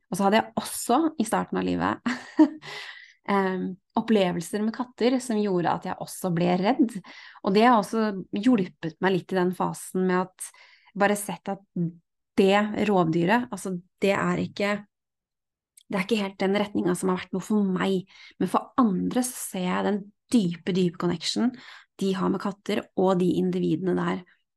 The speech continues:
Og så tenker jeg også at viktigheten av å være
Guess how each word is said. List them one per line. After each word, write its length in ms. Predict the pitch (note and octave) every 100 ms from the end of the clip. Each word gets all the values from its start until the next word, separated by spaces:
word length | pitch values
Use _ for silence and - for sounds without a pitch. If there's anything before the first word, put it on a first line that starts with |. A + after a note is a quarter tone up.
| - - - -
Og 100 | G3+
så 80 | A3+
tenker 240 | B3+ G#3
jeg 100 | G3+
også 200 | F#3 G3+ G#3+
at 120 | - - _ _ _ _ G#3+
viktigheten 720 | B3 - - G3 F3+ F3 G3
av 120 | F#3+
å 80 | A3
være 340 | G#3+ F#3+ F#3+